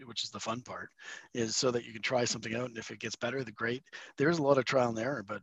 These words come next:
uh, you can take that, uh, trial and error out of it by understanding exactly what those levers and, and switches are doing under the hood. So it's, uh, it's, it's definitely a, a great resource. Highly encourage, uh, anyone who wants, uh, to go out and,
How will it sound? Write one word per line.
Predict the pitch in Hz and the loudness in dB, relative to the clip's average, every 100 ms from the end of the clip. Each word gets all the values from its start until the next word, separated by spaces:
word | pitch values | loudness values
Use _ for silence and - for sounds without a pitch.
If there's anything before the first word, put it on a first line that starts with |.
| _ 117 | _ -4
uh, | |
you | 113 117 | -2 -4
can | 123 | -6
take | 107 139 139 | 0 -2 0
that, | 131 120 - _ - | 2 2 0 _ -2
uh, | 113 | 0
trial | - 135 117 | 4 4 6
and | 110 | 4
error | 120 117 | 0 0
out | 120 | -2
of | 110 | 0
it | 110 | -2
by | - 113 | 0 -2
understanding | 117 - 113 110 | -2 -4 -4 -4
exactly | 104 107 107 - 107 | -6 -6 -6 -8 -14
what | 104 | -12
those | 104 101 | -10 -8
levers | 107 104 104 - | -6 -6 -6 -6
and, | 101 - - - - | -10 -14 -14 -12 -6
and | 117 | -4
switches | - 123 - 107 | -4 -2 -2 -4
are | 104 | -6
doing | 110 110 104 | -6 -6 -8
under | 104 110 | -10 -10
the | 95 | -10
hood. | - 110 - _ _ | -8 -10 -12 _ _
So | - 120 113 113 | -10 -10 -10 -8
it's, | - 127 | -2 2
uh, | 113 107 - - - - - | 2 0 -8 -16 -16 -6 0
it's, | 120 - | 4 2
it's | - - - | 0 -2 6
definitely | 143 131 131 120 | 8 8 2 0
a, | 117 - | 0 -2
a | 131 | -4
great | 113 123 127 127 | -4 -2 -2 -2
resource. | 123 143 131 127 - - | -2 0 2 2 0 -2
Highly | - 127 123 117 | 2 4 4 -2
encourage, | 107 117 117 107 117 117 | -6 -8 -8 -8 -8 -4
uh, | 120 110 110 | -2 -2 -4
anyone | 123 120 117 117 | -4 -4 -4 -6
who | 117 113 120 110 110 120 117 | -8 -8 -8 -12 -14 -12 -4
wants, | 120 120 - - 127 | -4 -2 -2 -2 2
uh, | 113 113 110 - 240 - | 2 0 -2 -6 -10 -6
to | - 127 110 | -4 -4 -4
go | 120 120 | -2 0
out | 110 110 | 0 -4
and, | 101 | -10